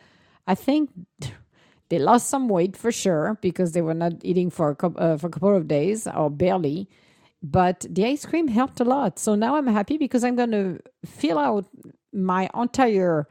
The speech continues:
um, oh yeah, I can do it downstairs too, actually.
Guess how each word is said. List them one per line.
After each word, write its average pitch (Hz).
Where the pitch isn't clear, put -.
um, 139
oh 220
yeah, 254
I 262
can 180
do 151
it 139
downstairs 170
too, 220
actually. 165